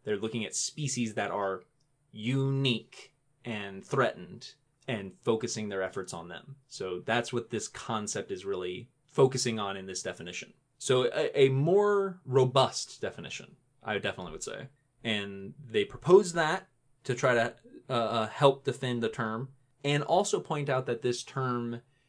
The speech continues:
can be important for drawing our attention to interesting evolutionary questions. If we have a group that seems to be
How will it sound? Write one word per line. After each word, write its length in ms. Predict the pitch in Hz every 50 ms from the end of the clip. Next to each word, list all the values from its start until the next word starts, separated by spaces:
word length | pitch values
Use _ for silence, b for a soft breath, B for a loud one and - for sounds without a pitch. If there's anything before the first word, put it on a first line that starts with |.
| _ _ _ _ _
can 260 | - - 151 147 147
be 160 | 135 143 143 135
important 540 | 127 127 - - 135 131 - 127 131 120
for 240 | - - 117 113 110 107 -
drawing 500 | - - 117 117 123 127 127 127 127 127
our 140 | 123 120 113
attention 480 | 113 - - 127 120 117 - 120 113 -
to 200 | - 113 104 - _ _ _ _ _ -
interesting 600 | 156 156 156 139 - 143 135 - - 135 131 123
evolutionary 480 | 113 117 117 113 107 - 113 104 98 95
questions. 680 | - - 92 - - - - - 143 - - - - _ _ _ _ _ -
If 240 | 143 156 151 - 143
we 220 | 139 139 131 120
have 800 | 113 - - - 135 147 160 160 156 143 127 117 - - - -
a 100 | - 123
group 300 | 113 110 107 101 101 95
that 200 | - 104 98 -
seems 580 | - - - - - 113 113 120 120 120 117 -
to 480 | - - 113 110 107 104 101 107 123 - _ _ _ _ _ _ _ _ _ -
be 200 | 120 117 110